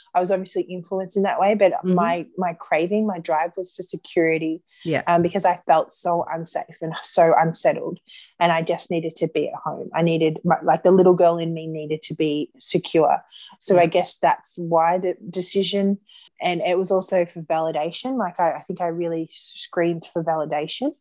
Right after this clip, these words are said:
Speaker 1: So it was kinda, I think it was an ego thing t-, for me to buy my house
Speaker 2: Mm-hmm.
Speaker 1: as well, because I wanted to, you know,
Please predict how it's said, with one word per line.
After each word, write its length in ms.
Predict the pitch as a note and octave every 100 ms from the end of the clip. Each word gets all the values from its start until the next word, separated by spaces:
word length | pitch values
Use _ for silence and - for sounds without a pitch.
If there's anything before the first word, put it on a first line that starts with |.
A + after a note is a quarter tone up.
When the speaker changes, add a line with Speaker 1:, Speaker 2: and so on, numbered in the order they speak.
| - - -
Speaker 1:
So 160 | - F#3+
it 200 | F3 D3+
was 140 | F3
kinda, 320 | - F#3+ E3+ D#3
I 80 | E3
think 180 | F#3+ G3
it 60 |
was 180 | F3 F3
an 100 | F3
ego 300 | D#3 D#3 E3
thing 380 | - F3+ E3+ E3
t-, 80 | - -
for 60 |
me 160 | F#3 F#3
to 40 |
buy 200 | G3 F#3
my 120 | F3+ G3
house 560 | F3+ G3+ C#4 - - _ -
Speaker 2:
Mm-hmm. 300 | F3 F#3 G#3+
Speaker 1:
as 180 | F3+ F3
well, 440 | E3+ F#3 C4 B3 _
because 240 | F3 F#3+ F3+
I 100 | E3+
wanted 380 | E3+ E3 E3 -
to, 120 | F3
you 380 | E3 E3 E3 F3
know, 200 | D#3